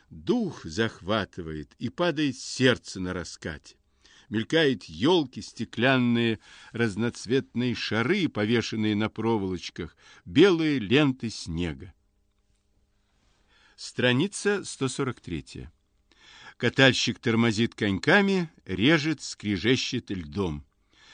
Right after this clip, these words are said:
Василий Васильевич уже разогрелся, пахнет от него пробками и мятой. Отец идет считать выручку, а Василию Васильевичу говорит: «Поручи надежному покатать».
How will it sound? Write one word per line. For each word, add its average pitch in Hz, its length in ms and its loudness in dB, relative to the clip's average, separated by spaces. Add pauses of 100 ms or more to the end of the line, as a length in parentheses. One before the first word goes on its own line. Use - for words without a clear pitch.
(260)
Василий 120 380 0
Васильевич 143 500 -2
уже 120 380 2 (220)
разогрелся, 113 1040 0 (400)
пахнет 117 500 2
от 110 180 -2
него 104 260 2
пробками 175 840 -2
и 123 240 -4
мятой. 73 580 -6 (640)
Отец - 640 -2
идет 110 360 -2
считать 123 500 -4
выручку, 90 680 -6 (500)
а 107 300 2
Василию 107 440 0
Васильевичу 151 540 -2
говорит: 127 520 0 (520)
«Поручи 120 760 2 (240)
надежному 139 800 2
покатать». 92 680 -6